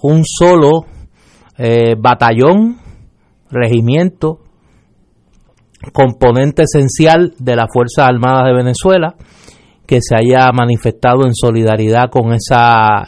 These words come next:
intentona. Ha habido una serie de arrestos, los números varían, unos hablan de once, otros llegan hasta veinticinco. Hay veinticinco militares de los estamentos medios del ejército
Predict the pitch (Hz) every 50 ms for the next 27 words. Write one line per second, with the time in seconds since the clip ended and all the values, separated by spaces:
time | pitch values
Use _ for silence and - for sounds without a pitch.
0 | - 123 123 123 120 - 127 123 123 120 - 190 202 196 170 160 170 - _ _
1 | _ _ _ _ _ _ _ _ _ _ _ _ _ _ _ _ _ _ _ _
2 | _ _ _ _ _ _ _ - 107 107 107 123 131 135 131 131 123 123 123 123
3 | 117 - 131 127 127 123 123 120 113 110 117 175 185 165 156 - - 135 135 135
4 | - - - - - _ - 113 104 104 107 113 120 127 135 131 127 123 117 117
5 | 110 127 160 170 151 127 123 131 123 - _ _ _ _ _ _ _ _ _ _
6 | 113 113 113 117 120 117 117 117 113 110 107 110 110 123 151 165 165 156 - 147
7 | 120 110 - 120 120 117 113 123 120 120 120 117 113 107 - - 117 110 113 110
8 | 110 110 - 117 - - 185 180 170 156 127 - - - - _ _ _ _ _
9 | _ - - - - - - - - - 143 175 196 185 190 175 160 151 - 143
10 | 131 - - 185 190 208 220 - 214 196 180 180 170 165 165 165 - 196 208 196
11 | 170 147 156 156 - - - - - - - - - 127 127 123 123 120 123 120
12 | - - 127 120 117 127 131 143 139 - 160 139 131 139 151 165 165 160 156 147
13 | 131 123 127 127 127 123 156 175 165 - - 135 117 110 -